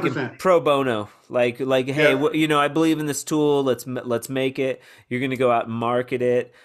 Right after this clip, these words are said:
Speaker 2: Um, you know, when, when it starts blowing up, then I'll, I'll get my money back, you know, then or wh-, or
Speaker 1: Hundred percent.
Speaker 2: whatever."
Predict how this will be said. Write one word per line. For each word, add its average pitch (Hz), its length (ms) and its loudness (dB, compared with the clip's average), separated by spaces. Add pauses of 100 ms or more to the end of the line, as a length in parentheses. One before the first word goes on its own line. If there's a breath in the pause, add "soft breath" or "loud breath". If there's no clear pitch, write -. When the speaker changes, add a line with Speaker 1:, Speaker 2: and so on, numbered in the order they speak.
(260 soft breath)
Speaker 2:
Um, 113 640 -2
you 120 140 -2
know, 120 180 2
when, 120 280 0
when 117 140 -4
it 113 120 -6
starts 123 300 -4
blowing 117 480 0
up, 107 220 -4
then 107 160 -6
I'll, 104 280 -2
I'll 113 160 0
get 117 220 -4
my 110 100 -4
money 104 300 -8
back, 98 460 -4 (180)
you 113 200 -6
know, 98 340 -4 (500)
then 101 420 -2
or 165 200 -2
wh-, - 40 -8
or 101 60 -2
Speaker 1:
Hundred 113 220 -2
percent. 113 220 -2
Speaker 2:
whatever." 90 460 -6